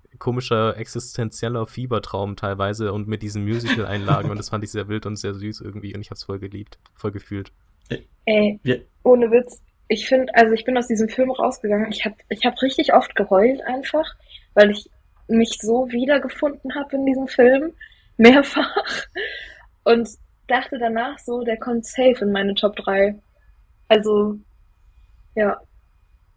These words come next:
Speaker 2: Bei mir auf jeden Fall nicht, aber ich hab auch den großen Fehler gemacht, ihn auf Deutsch anzuschauen,
Speaker 1: Ei.
Speaker 2: weil
Speaker 3: Oh.
Speaker 2: sich das hier so ergeben hat im Kino und ich glaub, auf Englisch wäre er deutlich besser gewesen, allein schon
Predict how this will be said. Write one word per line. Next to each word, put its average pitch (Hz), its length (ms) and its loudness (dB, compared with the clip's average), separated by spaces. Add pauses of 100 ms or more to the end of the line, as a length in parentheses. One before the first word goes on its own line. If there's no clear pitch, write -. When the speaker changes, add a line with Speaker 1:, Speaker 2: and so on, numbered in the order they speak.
(560)
Speaker 2:
Bei 113 120 2
mir 110 180 4
auf 107 120 0
jeden 107 140 -4
Fall 104 200 -6
nicht, 101 180 -10
aber 104 120 -6
ich 101 100 -8
hab 107 80 -6
auch 104 100 -2
den 107 120 -6
großen 104 280 -8
Fehler 104 240 -4
gemacht, 101 320 -6
ihn 113 140 -6
auf 98 120 -8
Deutsch 101 280 -8
anzuschauen, 110 680 -8
Speaker 1:
Ei. 110 120 -6
Speaker 2:
weil 107 400 -4 (540)
Speaker 3:
Oh. 202 240 -6
Speaker 2:
sich - 200 -10
das 113 200 -6
hier 113 100 -4
so 110 140 -4
ergeben 110 400 -6
hat 110 160 -6
im 110 160 -8
Kino 120 520 -8
und 107 280 -10 (320)
ich - 100 -20
glaub, 110 160 -2
auf 107 120 -6
Englisch 110 280 -4
wäre 110 180 -2
er 101 40 -4
deutlich 120 320 0
besser 117 240 -2
gewesen, 117 360 -4
allein 107 320 -2
schon 110 380 -6